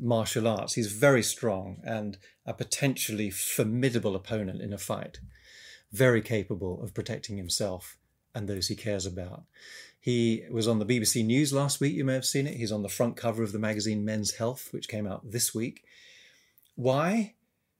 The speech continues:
Because of something which happened on the thirteenth of June. He went to the Black Lives Matter protest in London, aware that there was the possibility that with potential opposing groups turning out, things could turn violent,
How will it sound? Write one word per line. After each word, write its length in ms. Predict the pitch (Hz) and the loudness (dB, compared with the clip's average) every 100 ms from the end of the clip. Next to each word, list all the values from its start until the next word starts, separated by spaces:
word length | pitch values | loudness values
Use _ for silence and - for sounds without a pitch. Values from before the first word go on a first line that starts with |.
| _ | _
Because 280 | 135 - 233 | -6 -2 0
of 100 | 247 | 4
something 340 | 196 170 143 | 4 4 4
which 160 | 131 120 | 2 2
happened 360 | 120 110 113 113 | -2 -2 -2 -2
on 160 | 117 113 | 0 0
the 80 | |
thirteenth 680 | 110 - 123 - 113 110 - - - | 0 0 0 0 -2 -2 -8 -20 -12
of 200 | 104 92 | -10 -8
June. 520 | - 117 98 82 73 - _ _ _ - - - | 0 0 0 -4 -12 -20 _ _ _ -6 -6 0
He 120 | 135 | 4
went 340 | 139 143 - | 6 6 2
to 180 | - 123 | 0 2
the 220 | 110 107 | 2 0
Black 320 | 92 120 113 117 | 2 2 2 -2
Lives 440 | 104 101 98 - | -4 -2 -4 -2
Matter 240 | 120 131 | -2 0
protest 640 | 139 135 123 135 131 - - | 0 2 2 0 0 -2 -4
in 160 | 120 107 | -4 2
London, 420 | 120 123 123 147 - - - - | 4 4 2 -2 -6 -18 -18 -4
aware 300 | 131 156 214 | 4 10 10
that 160 | 175 156 | 10 8
there 100 | 143 | 6
was 120 | 127 | 6
the 60 | 131 | 2
possibility 720 | - 143 - 180 196 143 113 | 2 2 2 4 4 4 0
that 140 | 98 | 2
with 260 | 117 117 - | 0 0 -2
potential 500 | 131 - 160 151 120 | -4 2 0 2 -2
opposing 500 | 117 - 190 135 113 | -2 4 6 6 4
groups 320 | 98 98 95 | 2 -4 -4
turning 320 | - 107 95 | -4 -4 -4
out, 280 | 95 95 - - _ _ _ | -4 -6 -10 -18 _ _ _
things 440 | - - 117 113 | -4 2 2 2
could 420 | - - 123 107 92 _ - | -2 -2 0 0 -4 _ -10
turn 260 | - 113 98 | -4 -2 -2
violent, 500 | 104 113 98 - | 0 0 -2 -6